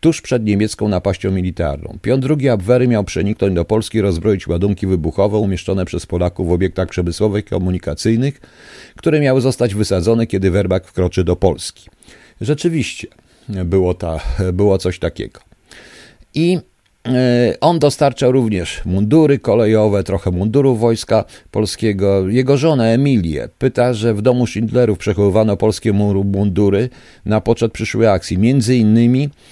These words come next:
w prowokacji gliwickiej, do prowokacji gliwickiej. E, udział Schindlera, e, który jest określany w aktach Gestapo jako Otto Zeiler i w aktach Abwehry także,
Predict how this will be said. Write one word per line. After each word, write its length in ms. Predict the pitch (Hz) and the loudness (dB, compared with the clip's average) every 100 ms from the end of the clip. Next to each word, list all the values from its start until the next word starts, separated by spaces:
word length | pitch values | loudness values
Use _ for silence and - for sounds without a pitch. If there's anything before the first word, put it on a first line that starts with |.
| - - | -16 -12
w 80 | |
prowokacji 640 | - 113 104 110 117 - 123 | -2 0 0 0 -2 -2 -4
gliwickiej, 680 | 110 127 131 101 - - | -2 -2 -2 -4 -8 -8
do 120 | 76 101 | -4 -2
prowokacji 600 | 123 110 113 113 - 120 | 0 0 0 -2 -2 -4
gliwickiej. 600 | 117 104 82 - - - _ _ - - - - | -2 -2 -2 -8 -16 -20 _ _ -20 -20 -20 -6
E, 640 | 101 95 95 92 92 87 - _ _ - | -2 2 2 2 2 0 -4 _ _ 0
udział 300 | 165 170 151 | 2 4 0
Schindlera, 760 | - 123 139 123 85 80 87 113 - - | -2 0 4 4 4 0 -2 -6 -10 -4
e, 220 | 92 92 | -2 -2
który 260 | - 127 123 | -2 0 0
jest 160 | 117 | 2
określany 580 | 113 113 110 120 120 113 | 0 -2 -2 0 0 2
w 80 | 104 | 0
aktach 580 | 110 - 107 - - 95 | -2 -2 -4 -4 -8 -4
Gestapo 480 | 107 - 117 - | -4 -2 -4 0
jako 240 | 101 92 - | 0 0 -2
Otto 280 | 117 - 113 | -2 -2 -4
Zeiler 540 | - 117 92 80 98 | 0 0 0 0 -2
i 80 | - | -4
w 60 | 85 | -4
aktach 280 | 104 104 101 | -2 -2 -2
Abwehry 320 | 101 107 98 | 0 0 0
także, 460 | 95 82 73 104 | -2 -4 -2 -4